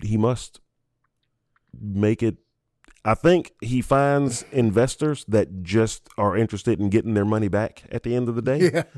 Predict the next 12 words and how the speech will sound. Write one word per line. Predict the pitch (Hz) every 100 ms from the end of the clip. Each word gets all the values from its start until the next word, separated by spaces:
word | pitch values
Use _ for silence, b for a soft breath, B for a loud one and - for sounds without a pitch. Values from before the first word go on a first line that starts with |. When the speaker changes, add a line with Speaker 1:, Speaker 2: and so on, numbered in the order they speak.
| -
Speaker 1:
And | 107
I | 101
think | 120 104
he | 117
always | 117 113 120
just | 120 98
happened | 104 117 110
to | 104
scrape | - 117 117
by | 107 110
that. | 113 113 123 - - _
Speaker 2:
Yeah. | 135 135 131